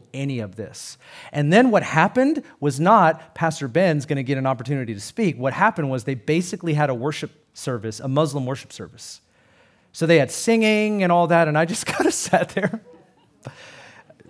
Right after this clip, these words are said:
Up front, in front of everybody, they had singing. It's whatever, you know, it was their thing. I just didn't know. And then the,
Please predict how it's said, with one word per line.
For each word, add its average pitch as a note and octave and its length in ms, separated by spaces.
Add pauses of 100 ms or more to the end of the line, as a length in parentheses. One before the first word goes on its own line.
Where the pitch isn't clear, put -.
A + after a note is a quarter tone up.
(320)
Up - 160
front, F3+ 360
in E3 120
front F3 200
of E3 60
everybody, D#3 360
they C#3 120
had A#2+ 120
singing. G#3+ 560 (640)
It's A#3+ 180
whatever, A#3+ 480
you G3 80
know, G3+ 160
it F3 160
was D#3 220
their G3+ 160
thing. E3+ 280
I D#3 120
just F3 200
didn't F#3 220
know. D#3+ 320 (260)
And E3 200
then F3 480
the, E3 400